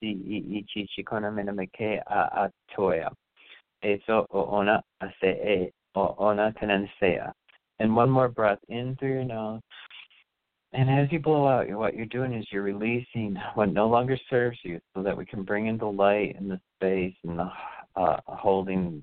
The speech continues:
the energy that you really do want, this new divine energy. And so it is, and so it is.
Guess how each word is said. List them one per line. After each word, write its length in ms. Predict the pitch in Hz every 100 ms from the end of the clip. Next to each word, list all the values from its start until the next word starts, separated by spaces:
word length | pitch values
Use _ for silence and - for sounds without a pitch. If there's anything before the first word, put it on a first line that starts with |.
| -
the 160 | 76 95
energy 440 | 101 95 92 82
that 220 | 85 73
you 140 | 92 92
really 340 | 95 101 98 92
do 200 | 104 101
want, 220 | 90 76 78
this 120 | 82 _
new 140 | 90 90
divine 460 | 90 87 90 90
energy. 440 | 82 80 - 71 - -
And 140 | 98 98 95 90 92 90 - - 78 76 85 78 73 85 92 85 - 78 _ _ 90 101 90 76 82 92 - - - - 92 98 - 110 101 69 69 151 92 80 76 87 98 92 85 - - - 95 95 78 - - 95 98 110 104 87 - - 95 92 98 101 - 87 85 - 95 104 98 - 104 101 92 _ 98 87 90 - 90 85 98 92 - 95 62 92 92 -
so 120 | 101
it 80 | 98
is, 140 | 95
and 120 | 95 -
so 100 | 95
it 120 | 87
is. 220 | 92 82